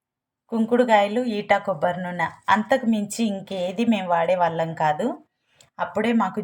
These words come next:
జుట్టు చాలా బాగుండేది. కానీ, ఆ, అమ్మ చనిపోయిన తర్వాత మేము ఇంకా అవి దంచడము అదంతా కష్టం అని చెప్పేసి ఇంకా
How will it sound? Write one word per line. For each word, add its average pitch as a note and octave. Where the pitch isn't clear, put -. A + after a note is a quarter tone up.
జుట్టు F#3+
చాలా F3+
బాగుండేది. E3
కానీ, F#3
ఆ, F#3+
అమ్మ G3+
చనిపోయిన F#3+
తర్వాత F3
మేము F#3+
ఇంకా F#3
అవి E3+
దంచడము F3
అదంతా F#3
కష్టం F#3+
అని F3
చెప్పేసి E3+
ఇంకా G3